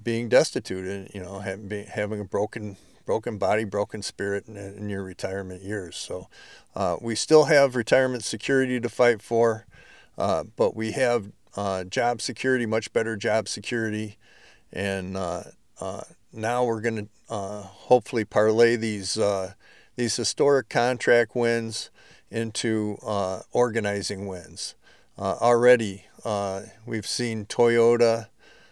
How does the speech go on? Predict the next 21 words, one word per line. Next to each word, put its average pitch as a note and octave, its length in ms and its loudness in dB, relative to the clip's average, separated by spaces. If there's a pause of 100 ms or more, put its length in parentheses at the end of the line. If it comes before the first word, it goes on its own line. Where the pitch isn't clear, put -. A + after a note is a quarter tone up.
(140)
uh, F#2+ 180 -2
Honda, A2+ 760 2 (360)
Hyundai. A2+ 800 2 (640)
The C3 120 6
foreign F3+ 320 10
auto D3+ 280 12
companies, A#2 520 4
uh, A#2+ 140 4 (340)
have A2+ 220 4
already C3 540 6
increased C3 420 -2
wages A#2+ 480 6
and G#2+ 100 -4
shortened B2 440 2
the A2 60 2
length A#2+ 340 -2
to G#2+ 100 0
get A2 220 -2
to G#2+ 100 -10
top A2 300 2
pay G#2+ 360 0